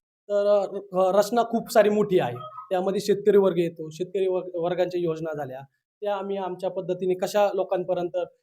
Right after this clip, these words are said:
कसे कॅम्प त्या लोकांपर्यंत पोहोचतील, कसे, अ, गोष्टी घड-, अ, करता येईल, लाईटीच्या सुविधा आहे, लाईटीच्या सुविधा आहे, लाईटी, अ, राई-, अपरात्री, अ, रात्री अपरात्री उपनगरांमध्ये असल्यामुळे लोकांची बस स्टँडपासून येण्याची सुविधा,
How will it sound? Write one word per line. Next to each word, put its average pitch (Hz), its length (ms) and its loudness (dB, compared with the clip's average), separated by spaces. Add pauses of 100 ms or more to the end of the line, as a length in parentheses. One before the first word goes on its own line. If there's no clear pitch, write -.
(100)
कसे 214 220 -2
कॅम्प 220 360 0
त्या 208 180 4
लोकांपर्यंत 190 520 0
पोहोचतील, 185 600 -4
कसे, 196 200 -2 (220)
अ, 165 320 0
गोष्टी 180 340 -4
घड-, 165 520 -6
अ, 156 100 -4
करता 175 320 -6
येईल, 160 220 -10 (280)
लाईटीच्या 185 500 -4
सुविधा 160 340 -6
आहे, 139 260 -8
लाईटीच्या 180 420 -2
सुविधा 185 400 -2
आहे, 185 180 -2 (380)
लाईटी, 180 460 -6
अ, 190 80 -2 (600)
राई-, 170 300 0
अपरात्री, 190 640 -2
अ, 165 260 -4
रात्री 170 300 -2
अपरात्री 180 440 -2
उपनगरांमध्ये 202 800 0
असल्यामुळे 202 640 4 (340)
लोकांची 202 480 -2
बस 196 200 0
स्टँडपासून 208 480 -2
येण्याची 196 320 0
सुविधा, 170 460 -2